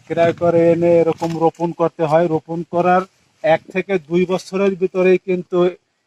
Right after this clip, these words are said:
এই ফলগুলি ধরে। তো এই ফলটা দেখেই বুঝতে পারছেন যে চায়না জাম্বুরা আসলে কত বড় হয়। তো এরকম কিন্তু অহরহ অনেক গাছ আছে। এখানে কিন্তু এই যে একটা গাছ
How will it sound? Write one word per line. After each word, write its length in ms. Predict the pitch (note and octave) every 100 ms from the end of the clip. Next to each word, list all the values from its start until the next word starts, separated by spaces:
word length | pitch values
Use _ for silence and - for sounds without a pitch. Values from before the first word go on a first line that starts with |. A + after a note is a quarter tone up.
| _
এই 160 | D#3 D#3+ _
ফলগুলি 480 | D#3 E3+ D3+ F3 F3
ধরে। 340 | D3+ D#3+ D#3+ A3 _ _ _
তো 80 | F3
এই 200 | F3+ F3+
ফলটা 480 | - D#3+ F3 F#3+ F#3
দেখেই 460 | D#3+ E3 - F3+
বুঝতে 380 | D#3 D3+ D#3+ F#3
পারছেন 460 | - F#3+ - E3+ E3+ - _ _ _ B2
যে 300 | D#3+ E3 D#3+ - _ -
চায়না 320 | D#3 E3+ E3+
জাম্বুরা 580 | E3+ E3 D#3 E3+ F3 D#3+
আসলে 480 | - E3+ F3 E3+ E3 _ _ _
কত 300 | D3+ D#3+ F3 D3
বড় 260 | D#3+ D#3+ D#3+
হয়। 240 | D#3 E3+ - _ _ -
তো 80 |
এরকম 560 | G3+ F3+ F#3+ F#3 G#3+ G#3
কিন্তু 460 | - G#3+ G#3 A3 G#3+
অহরহ 680 | A3+ F3+ D3 F3 G3 E3+
অনেক 480 | F#3+ F#3 D#3 F3 F#3+ C#3
গাছ 280 | D#3 D#3+ G3
আছে। 300 | F3 - D#3+ G3+ - - - - _ _ _ D#3+
এখানে 360 | D#3 F3+ F3
কিন্তু 380 | - F3+ F3 F3+ F3 - -
এই 180 | E3+ D#3+
যে 80 | F3
একটা 260 | - E3 D3+
গাছ 180 | D#3